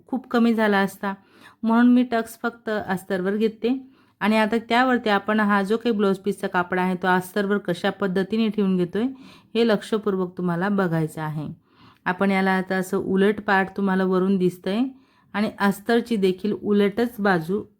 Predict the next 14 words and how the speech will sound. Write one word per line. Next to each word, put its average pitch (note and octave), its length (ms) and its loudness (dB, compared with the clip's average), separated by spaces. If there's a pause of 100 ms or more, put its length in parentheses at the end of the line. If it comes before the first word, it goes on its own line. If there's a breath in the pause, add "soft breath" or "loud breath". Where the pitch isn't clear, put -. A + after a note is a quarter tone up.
दिसत G3+ 480 -4
होती. E3 380 -10 (440 soft breath)
तिथंच A3 440 0
मी A3 80 2
आता G3+ 280 -2
खालच्या G3+ 380 2
बाजूला F#3 360 2
सर्वप्रथम G#3 720 0
कमरपट्टीची G3 1000 -4
जी G3+ 180 0
बाजू F#3 360 2
असते F#3+ 300 -2
ना G#3+ 80 0
आपली, F#3 320 -2